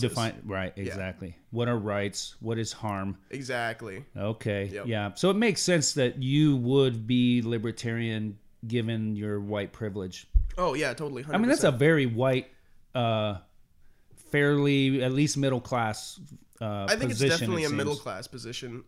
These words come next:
Speaker 2: Um, I think it kinda gets attributed to being a white position just because of the majority of
Speaker 1: Everything's
Speaker 2: white
Speaker 1: a
Speaker 2: people in
Speaker 1: white
Speaker 2: the country.
Speaker 1: position.
Speaker 2: Yeah, I mean,
Speaker 1: <laughs>
Speaker 2: when, you know, America, I mean, it's not entirely homogenous, but, like,
Speaker 1: Right.
Speaker 2: this part of Iowa is, like, ninety-three percent white.
Speaker 1: Right, right.
Speaker 2: So, like,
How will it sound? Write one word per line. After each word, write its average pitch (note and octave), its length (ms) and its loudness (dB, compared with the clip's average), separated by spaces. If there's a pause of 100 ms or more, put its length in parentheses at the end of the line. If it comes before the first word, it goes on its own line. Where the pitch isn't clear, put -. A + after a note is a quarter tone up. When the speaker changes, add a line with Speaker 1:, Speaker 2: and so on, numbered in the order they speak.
Speaker 2:
Um, G2+ 420 -10 (560)
I D#3 80 -4
think G#3 120 -2
it G#3+ 60 -4
kinda F#3+ 180 -4
gets E3+ 180 -8
attributed D#3 420 -6
to C3+ 40 -8
being C#3 200 -4
a B2+ 40 -6
white B2 220 -6
position D#3+ 380 -10
just B2+ 160 -14
because C#3 200 -10
of C3+ 60 -14
the C3 80 -12
majority A#2 400 -12
of G#2 80 -14 (600)
Speaker 1:
Everything's C#3+ 440 6
Speaker 2:
white - 0 -
Speaker 1:
a - 20 6
Speaker 2:
people - 20 6
in A#2+ 40 4
Speaker 1:
white C3+ 180 6
Speaker 2:
the F#3+ 80 10
country. - 380 8
Speaker 1:
position. A3+ 160 2
Speaker 2:
Yeah, A#3 140 10
I G3+ 140 8
mean, F#3 920 2
Speaker 1:
<laughs> F3 120 -4
Speaker 2:
when, G#3 320 4 (160)
you F#3 120 0
know, C#3 300 -2 (500)
America, F3+ 960 4 (140)
I E3 60 -4
mean, F#3 140 2
it's F3 120 -4
not G#3+ 120 2
entirely D#3+ 420 -2
homogenous, C#3 540 -6
but, C3+ 160 -8
like, C3 180 -2
Speaker 1:
Right. A2 160 2
Speaker 2:
this F3 120 0
part F#3+ 200 0
of C#3+ 100 -4
Iowa C3+ 340 -4
is, B2 80 -10
like, A#2+ 140 -10
ninety-three A#2 420 -10
percent C3 280 -12
white. E2+ 240 -10
Speaker 1:
Right, A2+ 160 2
right. G2+ 280 0 (200)
Speaker 2:
So, C#3 240 -6
like, A#2 280 -6